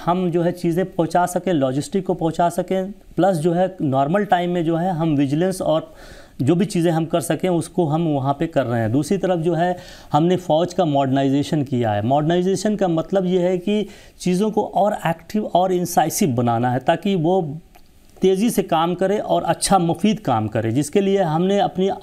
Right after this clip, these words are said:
एयरफोर्स को मजबूत किया है, नेवी को मजबूत किया, क्योंकि हमारी जो बाउंड्री है वो करीब साढ़े सात हज़ार किलोमीटर है, both land और maritime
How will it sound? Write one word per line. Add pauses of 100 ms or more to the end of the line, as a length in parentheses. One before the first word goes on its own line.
एयरफोर्स
को
मजबूत
किया
है,
नेवी
को
मजबूत
किया,
क्योंकि (480)
हमारी
जो
बाउंड्री
है
वो
करीब
साढ़े
सात
हज़ार
किलोमीटर
है,
both (400)
land (100)
और
maritime